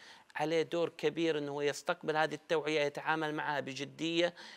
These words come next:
يأخذ المعلومات ويطبقها على أرض الواقع، يطبق المعلومات اللي تأتيه الوقائية.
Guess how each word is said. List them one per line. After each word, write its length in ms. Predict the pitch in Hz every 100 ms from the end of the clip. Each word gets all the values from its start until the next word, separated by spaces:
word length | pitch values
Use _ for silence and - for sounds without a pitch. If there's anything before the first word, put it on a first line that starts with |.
| - 175
يأخذ 360 | - - 185
المعلومات 720 | 180 170 151 165 165 185 180
ويطبقها 600 | 151 147 156 - - - 156
على 220 | 160 170
أرض 160 | 156
الواقع، 540 | 160 165 165 156 175 - - - 120
يطبق 540 | - 139 160 170 180 175
المعلومات 600 | 160 147 160 170 165 -
اللي 120 | 139
تأتيه 440 | - 151 - 160
الوقائية. 840 | 139 135 - 160 - 180 175 170